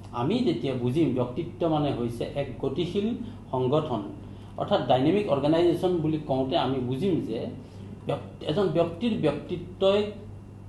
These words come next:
অবিৰত ৰূপত পৰিৱৰ্তন হৈ থাকে, কিন্তু পৰিৱৰ্তন হ'লেও যিটো আমি সংগঠনৰ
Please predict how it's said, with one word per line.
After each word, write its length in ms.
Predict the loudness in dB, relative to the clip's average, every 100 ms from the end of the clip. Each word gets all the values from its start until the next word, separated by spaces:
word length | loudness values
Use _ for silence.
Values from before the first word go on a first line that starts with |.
| -14 0
অবিৰত 440 | 2 6 6 6
ৰূপত 420 | 4 2 0 0 0 -2 0
পৰিৱৰ্তন 540 | 0 0 -2 -4 -4 -2
হৈ 180 | -2 -2 -4 -10
থাকে, 240 | -8 -4 -4 -2 2
কিন্তু 220 | 2 2
পৰিৱৰ্তন 600 | 2 2 2 2 0 0 0 2
হ'লেও 440 | 4 6 6 4 -2 -8 -14 -16 -16 -16 -14 -8
যিটো 240 | -4 -2 0
আমি 160 | 4 4 4
সংগঠনৰ 760 | 6 8 6 6 4 6 4